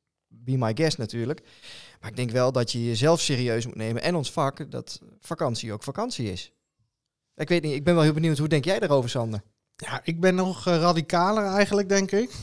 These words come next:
Speaker 2: Ik zou het liefst gewoon die zomervakantie korter hebben en het echt anders indelen.
Speaker 1: Ja, ik
Speaker 2: Maar
Speaker 1: ben
Speaker 2: dat
Speaker 1: het helemaal
Speaker 2: is,
Speaker 1: met je eens.
Speaker 2: dat is,
Speaker 1: Ja.
Speaker 2: zeg maar, ehm, het mooiste zou ik vinden als je daar als oude leerkracht en school veel flexibeler in bent om het in te delen. En,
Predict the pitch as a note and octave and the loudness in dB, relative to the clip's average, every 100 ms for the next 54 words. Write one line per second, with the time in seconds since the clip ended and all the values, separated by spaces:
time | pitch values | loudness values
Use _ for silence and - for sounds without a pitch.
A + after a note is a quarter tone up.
0 | - - F3+ - C3 B2 C#3 D3+ - - | -8 -4 0 2 2 2 0 0 -4 -10
1 | _ - D#3 D#3 D3 E3+ E3+ D#3+ D#3+ E3 | _ -6 0 2 4 4 4 2 2 2
2 | D#3+ - F#3+ F#3 F3 D#3 E3+ D#3 D#3 D#3+ | 2 2 2 4 2 0 0 -2 -4 -8
3 | - E3 E3 D3 F3+ E3+ G#2+ G2+ G#2+ - | -6 -4 -2 -2 0 0 0 -4 -10 -14
4 | - A2 A#2+ C#3+ B2+ E3+ D3 D3 A#2 - | -10 -6 -2 2 4 4 4 2 0 0
5 | F3 C#3 E3+ E3+ E3+ C3+ F#3+ F#3 - E3+ | 0 2 2 4 2 2 2 2 2 2
6 | E3+ D3+ - - - - C#3 C#3 C#3 C#3+ | 2 0 -6 -16 -16 -10 -8 -4 -4 -6
7 | C#3+ _ _ _ C#3+ C3+ C#3+ G3 A3 D#3 | -8 _ _ _ -6 0 4 6 6 4
8 | C3 C#3+ - C3+ C3 C3+ - C#3+ C#3+ C3+ | 2 0 -2 -4 -2 -6 -4 -4 -2 -2
9 | C3+ C3+ - C#3+ D#3 D3 C3+ D3 D#3 C3+ | -2 -4 -2 2 4 4 6 4 2 0
10 | C3+ B2+ - - - B2 - E3 D3 C#3+ | -2 -2 -8 -16 -8 -6 -2 0 2 2
11 | D3 E3 D#3+ C3+ - F#3 F#3 D#3 B2+ A#2+ | 2 0 0 -2 0 0 0 0 0 -2
12 | A#2 A2+ C3 C3+ - D3 B2+ B2+ D#3 D#3+ | -2 -4 -4 -8 -6 -4 -4 -6 -6 -6
13 | B2 G#2 G2+ A2+ - B2+ B2+ | -8 -10 -12 -14 -8 -4 -4